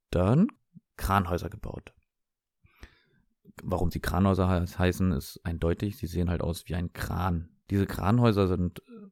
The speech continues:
über sechzig Meter hoch und ein bisschen über sechzig Meter breit. Ähm, und das letzte Kranhaus, habe ich mich sehr gewundert, wurde zweitausendzehn eröffnet.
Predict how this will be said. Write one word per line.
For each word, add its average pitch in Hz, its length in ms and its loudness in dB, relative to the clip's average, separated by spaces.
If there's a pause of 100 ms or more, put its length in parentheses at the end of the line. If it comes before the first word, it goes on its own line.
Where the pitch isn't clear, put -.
(240)
über 104 240 4
sechzig - 340 -4
Meter 85 280 -2
hoch 196 240 -2
und - 260 -4
ein 117 120 0
bisschen 107 380 0
über 90 200 2
sechzig 92 340 -6
Meter 92 240 -2
breit. - 540 -8 (680)
Ähm, 90 380 0
und 98 160 -2
das 92 80 -2
letzte - 300 2
Kranhaus, 107 520 2
habe 98 80 4
ich - 80 -2
mich 92 140 2
sehr 95 180 4
gewundert, 101 460 2
wurde 107 180 4
zweitausendzehn - 800 0
eröffnet. - 500 -8